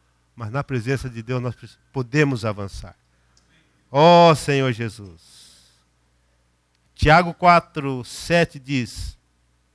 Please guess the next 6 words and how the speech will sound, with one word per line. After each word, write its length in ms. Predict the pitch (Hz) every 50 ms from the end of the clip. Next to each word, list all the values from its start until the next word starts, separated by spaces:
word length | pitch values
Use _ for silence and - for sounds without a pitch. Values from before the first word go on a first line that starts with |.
| _ _ _ _ _ _ _ _ - -
"Sujeitai-vos, 920 | - - - 156 143 135 151 147 131 - 180 185 214 214 180 190 185 -
portanto, 560 | - - 165 151 131 _ - 147 143 - -
a 40 | 123
Deus. 720 | 117 107 110 110 123 139 160 240 226 - - - - _ _ _ _ _ _ _ _ _ _ _ _ _ _ _ _ _ _ _ _ _ _ _ _ _ _ _ _ _ _ _ _ _ _ _ _ _ _
Sujeitai-vos, 920 | _ - 123 120 107 123 127 117 120 - 135 151 180 190 180 190 180 -
portanto, 880 | - _ - 185 190 180 151 _ _ - 156 170 185 185 _ _ 185 _